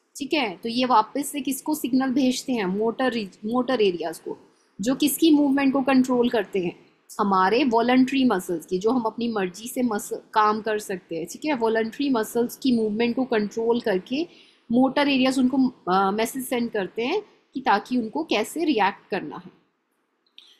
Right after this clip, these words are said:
Then center of hunger, ये functions important हैं, please इसको ध्यान करिए और note down करते चले जाइए। ठीक है, then center of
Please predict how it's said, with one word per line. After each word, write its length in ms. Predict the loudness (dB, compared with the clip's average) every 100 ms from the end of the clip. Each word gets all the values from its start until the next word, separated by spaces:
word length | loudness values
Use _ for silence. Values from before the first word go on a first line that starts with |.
| -6
Then 260 | -2 -2 -4 -14 _ _ -2 2
center 480 | 4 4 4 4
of 160 | 2 2
hunger, 280 | 2 2 -2 -4 _ -4
ये 180 | -2
functions 560 | 0 2 2 2 2 4
important 640 | 4 4 2 2 2 4
हैं, 160 | 2 0
please 360 | -2 0 0 -2
इसको 240 | -4 -2
ध्यान 340 | 0 0 -2
करिए 460 | -2 -4 -2 -4 -4 _ _ -2
और 100 | 0
note 220 | 2 0
down 220 | 0 0 0
करते 300 | -2 -4 -8
चले 260 | -6 -8
जाइए। 380 | -8 -12 -14 -16
ठीक 180 | -12 -4
है, 220 | -4 -4 -10 _ _ -8
then 180 | -2 -2 -2 -8 -20 -10 -4
center 300 | -2 -2 0
of 180 | 0